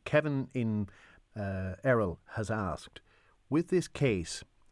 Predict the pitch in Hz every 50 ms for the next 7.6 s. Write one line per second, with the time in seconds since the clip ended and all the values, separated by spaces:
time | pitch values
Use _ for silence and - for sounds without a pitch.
0 | _ - - 127 120 110 104 104 92 - 95 85 - - 113 104 101 98 98 98
1 | 101 98 92 85 90 - - - 101 95 87 82 82 - 104 104 - 110 101 101
2 | 92 104 101 85 95 90 90 90 85 85 - - - 117 117 110 104 101 95 92
3 | 87 85 - - - - - - - - - 120 120 120 120 113 101 104 101 98
4 | 98 92 90 85 80 - - - - - 120 113 101 - - 135 127 107 104 98
5 | 92 95 - 107 98 92 90 - 73 67 - - - - - - - - - -
6 | - - - - _ - 190 196 - - 170 170 190 208 190 170 151 110 90 82
7 | - - 104 101 104 - - 107 - 107 110 98